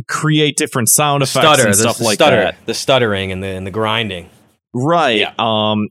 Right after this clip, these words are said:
Speaker 1: and you would have stuff like that, and it was very sort of down-tempo, subdued, and then it sort of started morphing out of control in, in, in the sort of way that, um,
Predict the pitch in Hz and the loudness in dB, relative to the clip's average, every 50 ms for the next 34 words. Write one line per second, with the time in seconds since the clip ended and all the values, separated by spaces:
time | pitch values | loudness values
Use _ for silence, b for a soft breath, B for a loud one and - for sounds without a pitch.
0 | - 120 127 135 143 147 147 135 151 165 160 143 135 - - 156 139 - 160 135 | -4 -4 -2 0 0 0 0 0 0 -2 -2 0 -2 -2 0 -2 -2 -2 -2 -2
1 | 123 - - 135 131 120 107 127 127 127 117 107 147 165 160 170 165 151 135 104 | -2 -2 -2 -2 -2 0 -2 -2 -2 -2 -2 -2 -2 -2 0 0 0 0 -2 -2
2 | - - 147 139 127 117 95 - - 117 113 117 120 123 123 - - 135 123 120 | -2 0 0 0 0 -2 -4 -4 -2 0 0 2 0 0 0 -2 -2 -2 -2 -2
3 | - 131 120 120 113 - - 120 110 98 92 107 107 107 107 107 107 107 104 98 | 0 0 0 2 2 0 0 0 -2 -2 -2 -2 0 0 2 2 0 0 -2 -4
4 | _ _ _ _ _ - 113 117 117 117 117 117 117 117 117 117 113 - - - | _ _ _ _ _ -4 -4 -2 -2 0 0 0 0 0 0 0 0 -2 -2 -2
5 | - - 117 117 113 107 98 - - - 120 113 117 113 104 92 98 101 104 107 | -2 0 0 0 0 0 -2 -2 -2 0 0 0 0 0 -2 -2 -2 0 0 2
6 | 110 110 110 - - 113 107 104 101 98 101 101 101 92 - - 104 95 - - | 2 0 0 -2 -2 -2 -2 0 0 0 0 0 -2 -4 -6 -8 -6 -6 -4 -2
7 | 131 131 135 135 127 117 117 113 127 127 - 131 135 131 - - 135 131 135 120 | 0 0 2 2 2 0 0 0 -2 -2 0 0 0 0 0 0 0 0 2 2
8 | - 143 143 139 131 113 104 117 123 120 123 117 98 110 107 101 95 98 98 95 | 2 2 2 0 0 -2 -2 0 0 2 2 0 0 0 0 0 0 0 0 0
9 | 95 92 92 92 92 | -2 -2 -2 -2 -4